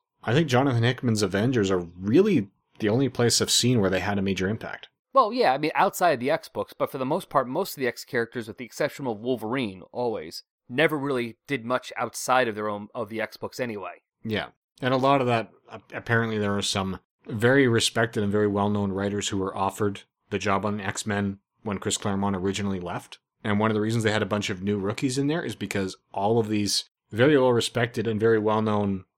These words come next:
Speaker 1: writers that they were offering the jobs to looked at it and said, "I am not dealing with a cast of two hundred and fifty characters, find someone else."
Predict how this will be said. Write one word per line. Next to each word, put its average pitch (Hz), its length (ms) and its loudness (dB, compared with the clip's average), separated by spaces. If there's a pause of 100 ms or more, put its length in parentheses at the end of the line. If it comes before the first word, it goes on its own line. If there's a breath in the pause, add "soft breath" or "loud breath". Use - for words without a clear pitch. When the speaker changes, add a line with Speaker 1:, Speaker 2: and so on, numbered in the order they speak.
(100)
Speaker 1:
writers 104 440 0
that 104 80 -6
they 110 80 2
were 101 140 2
offering 101 220 0
the 98 40 0
jobs 101 380 -2
to 90 300 -4 (220)
looked 123 240 -2
at 123 80 4
it 113 80 -4
and 113 120 -4
said, 107 240 0
"I 107 120 -2
am 101 140 0
not 110 300 0
dealing 104 280 0
with 104 140 -2
a 104 60 -4
cast 90 380 -6
of 101 100 -10
two 101 160 -2
hundred 98 180 -4
and 98 140 -4
fifty 101 300 -8
characters, 117 520 2
find 101 260 0
someone 92 260 -4
else." - 280 -10